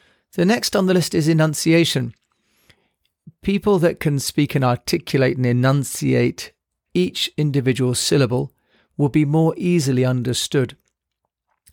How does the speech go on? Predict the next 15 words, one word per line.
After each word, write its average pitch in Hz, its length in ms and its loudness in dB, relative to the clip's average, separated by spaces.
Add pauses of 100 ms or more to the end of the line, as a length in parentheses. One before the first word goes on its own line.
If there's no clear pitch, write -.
(340)
We've 143 180 -2
talked 151 280 0
on 139 60 0
an 135 180 0
earlier 139 340 2
podcast 131 580 -4
about 135 380 -6 (420)
the 135 120 0
soft - 520 -2
sounds 123 600 0
in 131 140 0
English 131 460 -2
that 135 160 -2
are 135 80 4
actually 139 580 -2